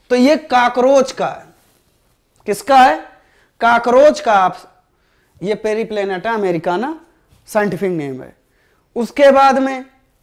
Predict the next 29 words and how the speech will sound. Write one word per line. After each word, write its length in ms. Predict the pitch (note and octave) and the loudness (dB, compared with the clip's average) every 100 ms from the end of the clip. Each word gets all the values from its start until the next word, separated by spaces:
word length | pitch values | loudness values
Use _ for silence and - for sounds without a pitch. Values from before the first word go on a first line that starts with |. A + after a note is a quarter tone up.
| _ E3+ | _ -8
ग्रासहॉपर 680 | F3 A#3 C4 C4 A#3+ C4+ | 0 4 4 2 0 0
का 240 | B3+ C4 B3 | -2 -2 -4
क्या, 260 | A#3+ B3+ A#3+ | -6 -4 -4
क्या 400 | - C4 B3+ A#3 | -2 -2 -2 -4
साइंटिफिक 460 | - A#3+ G#3+ C4 | -4 -4 -4 -4
नेम 260 | A#3+ A#3+ A#3 | -4 -4 -8
है? 140 | G3+ E3+ | -12 -6
Hieroglyphus 880 | G3+ A#3 A#3 G3 F#3+ F#3 C#4+ E4 - _ - | -2 2 0 0 -4 -2 -2 -2 -8 _ -16
baniae। 560 | C#3+ D#3 D#3+ D#3 D#3 C3 - _ _ _ - | -8 -6 -6 -6 -6 -8 -14 _ _ _ -2
और 200 | A3 C#4+ | 4 4
टर्माइट 520 | C#4+ C4 B3 C4 C#4+ D4 | 2 0 2 2 0 0
का 80 | |
क्या 220 | C4+ D4 C#4 | 0 2 0
है? 160 | C#4 | -2
Odontotermus 960 | G#3 G3+ G#3 A3 A3 B3+ A#3+ A#3 C#4+ F4 F4 - - | -2 0 0 0 2 0 2 0 2 2 -2 -18 -12
obesus। 500 | E3 E3 E3 E3 D#3+ - _ _ _ _ | -6 -2 -2 -4 -10 -10 _ _ _ _
तो 60 | C4 | 0
ये 220 | C4 D4+ | 2 2
देखिए, 320 | C#4 C#4 C4 | 2 0 2
अगर 200 | C#4 C4+ | 2 2
जो 120 | C#4 B3+ | 0 -2
पूछ 300 | B3+ C#4 B3 | -4 -4 -2
लिया 260 | B3+ C4 | -2 0
जाता 320 | B3+ B3 B3+ | -2 -2 0
है 100 | B3 | 0
ऐसे 260 | A#3 C#4+ C#4 - _ _ - | -2 -4 -8 -8 _ _ -4
कि 60 | B3 | 2
Odontotermus 920 | A#3+ B3 B3 C4+ B3+ B3 B3+ C#4 - A3+ | 4 2 2 2 2 0 2 -2 -4 -2
obesus 520 | A3+ A#3 C4+ C#4 | 2 2 0 -4